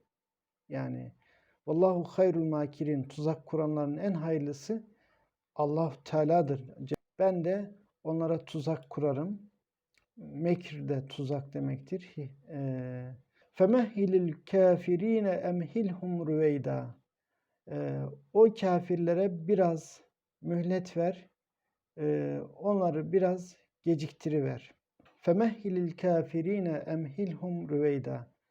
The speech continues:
Habibim, Resulüm, sen o kâfirlere biraz daha mühlet ver. Yani biraz daha geciksinler, biraz daha dünyada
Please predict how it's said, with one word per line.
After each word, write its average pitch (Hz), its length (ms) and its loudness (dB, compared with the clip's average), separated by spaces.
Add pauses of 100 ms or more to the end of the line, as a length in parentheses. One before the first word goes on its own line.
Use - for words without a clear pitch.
(220)
Habibim, 151 720 2 (300)
Resulüm, 143 560 -2
sen 165 440 -2
o 151 340 -2
kâfirlere 143 720 -2 (1080)
biraz 170 360 2
daha 135 180 -4
mühlet 135 520 -6
ver. - 280 -14 (800)
Yani 143 320 -6 (260)
biraz 175 300 2
daha 156 140 0
geciksinler, 139 800 -6 (680)
biraz 170 360 0
daha 143 300 -4
dünyada 151 720 -4